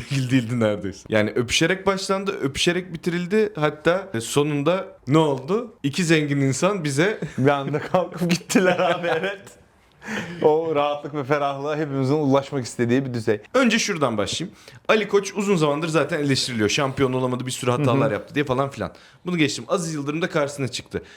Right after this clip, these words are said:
Speaker 1: Mesela ne
Speaker 2: Abi ben bir kere o kadar zengin olsam bu işlerle uğraşmam. <laughs> Özür dileyerek söylüyorum. Uğraşmam abi.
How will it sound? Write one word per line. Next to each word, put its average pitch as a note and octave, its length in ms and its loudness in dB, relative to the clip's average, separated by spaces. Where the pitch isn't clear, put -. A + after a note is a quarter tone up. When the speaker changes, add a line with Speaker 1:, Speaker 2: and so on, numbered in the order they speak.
Speaker 1:
Mesela C#3 200 -2
ne F#3+ 340 4
Speaker 2:
Abi - 220 0
ben B3 180 -2
bir G#3+ 40 -6
kere A3+ 180 0
o A3+ 60 -2
kadar G#3 220 -2
zengin F#3+ 240 -4
olsam D#3 260 -2
bu D#3 40 0
işlerle D3 280 0
uğraşmam. B2+ 360 -4
<laughs> G3 60 -10
Özür D#3 320 2
dileyerek B2 560 0
söylüyorum. A2+ 420 2
Uğraşmam B2 420 -2
abi. A2+ 180 -2